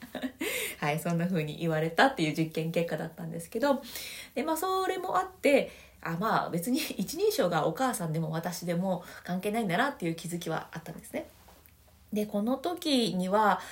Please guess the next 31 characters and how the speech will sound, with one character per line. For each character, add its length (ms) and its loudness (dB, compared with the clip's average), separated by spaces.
ぼ 140 0
ん 80 2
や 100 6
り 80 4
し 100 -4
か 200 0
思 180 4
っ 60 -6
て 100 -6
い 80 -2
な 80 -2
か 140 -6
っ 80 -10
た 100 -8
ん 60 -6
で 80 -10
す 80 -12
け 80 -4
ど、 160 -2
先 180 2
日 380 4
こ 100 -4
の 160 0
お 60 0
話 340 -2
を 60 0
し 80 -6
た 240 -4
後 180 4
に、 220 0
あ 240 -4